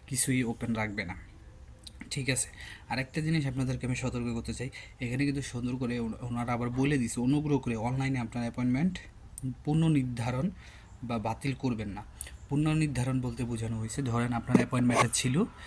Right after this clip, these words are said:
যেহেতু এটা আগ-, আহ, জুলাই, আহ, আগস্ট মাস চলতেছে, ধরেন আপনার অ্যাপ-, অ্যাপয়েন্টমেন্টটা ছিল ছয়ই আগস্ট, কিন্তু এখন ভিএফএস গ্লোবাল বন্ধ হওয়ার কারণে আপনি কী করতেছেন?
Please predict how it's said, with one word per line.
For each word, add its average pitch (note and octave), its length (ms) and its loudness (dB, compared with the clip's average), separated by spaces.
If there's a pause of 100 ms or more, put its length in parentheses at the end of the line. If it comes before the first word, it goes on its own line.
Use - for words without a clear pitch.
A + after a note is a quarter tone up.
(320)
যেহেতু A#2 240 -2
এটা A2+ 200 0
আগ-, A2 160 -2
আহ, A#2 340 -2
জুলাই, A#2 240 0
আহ, - 460 -8 (240)
আগস্ট B2 240 0
মাস A#2+ 100 4
চলতেছে, B2+ 360 0
ধরেন A#2+ 200 2
আপনার A#2 280 4
অ্যাপ-, A#2+ 180 -2
অ্যাপয়েন্টমেন্টটা B2 520 2
ছিল C3+ 260 2 (400)
ছয়ই B2+ 300 6
আগস্ট, A2 400 -2 (220)
কিন্তু C3 260 0
এখন B2 400 2 (520)
ভিএফএস B2+ 280 0
গ্লোবাল B2+ 280 2
বন্ধ A#2+ 280 0
হওয়ার B2+ 140 0
কারণে B2+ 220 0
আপনি B2+ 180 -4
কী C3 100 -2
করতেছেন? C#3 480 0